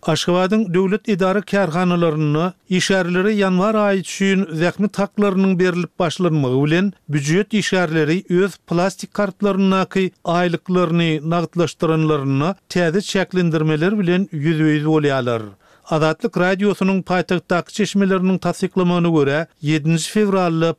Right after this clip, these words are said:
paýtagtyň dürli künjeklerindäki bankomatlaryň öňünde uly nowatlary emele getiren büdjet işgärleri öňkülerden tapawutlykda inni bankomatlardan bir gezekde iki ýüz manatdan artyk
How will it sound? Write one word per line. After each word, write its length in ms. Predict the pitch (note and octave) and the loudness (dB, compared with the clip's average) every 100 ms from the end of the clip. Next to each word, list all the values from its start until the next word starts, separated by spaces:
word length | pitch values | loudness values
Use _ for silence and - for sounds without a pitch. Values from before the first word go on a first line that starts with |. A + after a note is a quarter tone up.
| - | -2
paýtagtyň 540 | E3 D#3+ E3+ D#3 G#3 G#3+ E3+ | -2 0 -4 0 0 0 0
dürli 260 | E3+ E3 G3+ | -2 0 -2
künjeklerindäki 1000 | G3+ F#3 F#3+ G3 F#3+ F#3+ F#3 F#3 - F3+ - | 0 0 0 0 0 2 2 0 0 -2 0
bankomatlaryň 800 | D3+ E3 - F3 E3+ F3 F3 E3+ E3+ | -2 -2 -2 0 0 0 0 2 2
öňünde 460 | D#3+ D3+ D3+ F#3 - | 2 2 0 -2 0
uly 200 | F#3 G3 | 0 2
nowatlary 680 | G#3 G3+ G3 F#3 F#3+ F#3+ F#3 F#3+ | 2 2 0 -2 -2 0 2 0
emele 240 | F#3+ F3+ F3+ | 0 2 2
getiren 500 | F#3 - F#3+ F3 D#3 | 0 0 0 0 0
büdjet 340 | D#3+ E3+ E3 | 0 -2 0
işgärleri 760 | F3+ - E3 D3+ C#3+ D3 F#3+ D3+ _ G3 | -2 0 0 0 0 0 0 -2 _ -2
öňkülerden 640 | F3 - F3 E3+ D#3+ G3 | 0 0 0 0 -2 -2
tapawutlykda 1120 | - F#3+ F#3+ F3+ - E3+ D#3+ - _ E3+ G#2+ - - | -4 -2 -2 -2 -2 0 0 -2 _ 0 0 -8 -2
inni 460 | F3 E3 F#3 G3 | 2 2 2 0
bankomatlardan 1000 | F#3 F3 - F3 E3+ - E3 D3 D#3+ G3 - | -2 -2 0 0 0 0 -2 0 0 -2 -6
bir 200 | D3+ D3 | -6 -2
gezekde 640 | A3+ G#3+ F#3+ F#3+ _ G3 F#3+ | 0 0 0 -2 _ 0 0
iki 320 | G#3 - A3 | -4 -2 2
ýüz 180 | A3 F#3+ | 2 2
manatdan 540 | G3 F3+ - - F#3 | 2 2 0 -2 -2
artyk 420 | D#3 D#3+ D3 - | 0 -2 -2 -6